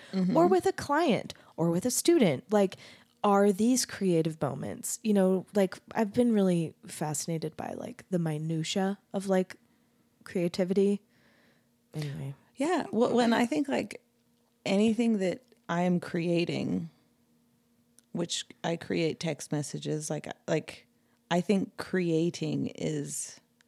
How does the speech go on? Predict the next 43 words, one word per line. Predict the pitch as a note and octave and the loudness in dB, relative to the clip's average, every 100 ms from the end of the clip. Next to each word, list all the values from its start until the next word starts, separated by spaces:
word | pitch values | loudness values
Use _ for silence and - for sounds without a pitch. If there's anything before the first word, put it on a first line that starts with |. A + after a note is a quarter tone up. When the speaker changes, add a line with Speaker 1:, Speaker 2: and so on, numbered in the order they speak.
| _ | _
Speaker 1:
creative. | - D#3 C#3+ C#3 B2+ - A#2 G#2 - | -10 -4 -2 -2 -4 -6 -8 -8 -10
Does | - F#3 | -12 -8
that | G#3 | -6
make | A#3+ | -6
sense | - A#3+ | -4 -4
outside | B3+ A#3+ B3 A#3+ | -4 -6 -4 -2
my | A#3+ | 2
Speaker 2:
Yes, | C#4+ A#3+ A#3+ | 2 4 0
Speaker 1:
head? | A#3 | -4
Speaker 2:
of | - | -2
course. | C4+ F#3+ - - _ - - | 0 2 0 -8 _ -14 -6
Speaker 1:
Good. | G#3+ | 2
Speaker 2:
I | G#3 | 4
mean, | D4+ | 4
I | D#4 | 2
talk | B3 G#3+ | 2 2
about | G3 F#3 | 2 2
this | F3+ | 0
all | - F#3 | 0 0
the | |
time, | - F#3+ F3+ F3+ | 0 2 2 2
like, | F#3 E3+ - - - - _ _ - - - | 2 0 -6 -20 -20 -20 _ _ -20 -10 0
and | A#3+ | 2
we | C4 | 4
were | E4 | 2
talking | - C4+ C4 | 2 2 2
about | B3+ A#3+ | 4 4
it | A3+ | 4
the | A3+ | 4
other | G#3 | 4
night. | G#3 C4 A3+ | 4 4 2
Like, | - G3 | 2 2
I | - G#3 | 2 2
just | G#3+ - - | 2 -2 -2
think, | - A3 G#3+ G#3 | 0 2 2 2
like, | G3+ F3 | 2 4
uh, | F#3+ F3 D#3+ D3+ - - - _ _ F#3+ | 4 4 2 0 -10 -20 -20 _ _ -8
the | F3+ G#3 F#3+ F#3+ - | -2 2 2 0 -4
act | F3 G3+ - - | -2 -2 -2 -6
of, | - F#3+ E3+ | 0 2 2
like, | F3 E3+ - - D3+ | 2 2 -2 -14 -2
doing | F3+ F3 G3+ A3 | 2 4 4 2
something | G3 A#3 A#3 C4+ C#4+ D#4 | 2 2 2 2 0 -4